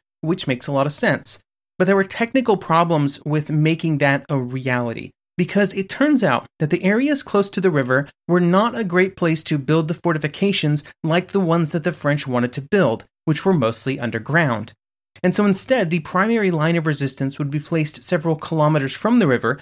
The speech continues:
where the ground was far more conducive to construction.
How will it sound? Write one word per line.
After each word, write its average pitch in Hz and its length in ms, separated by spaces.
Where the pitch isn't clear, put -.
where 190 180
the 180 120
ground 214 360
was 185 220
far 147 220
more 151 180
conducive 143 560
to - 120
construction. 120 720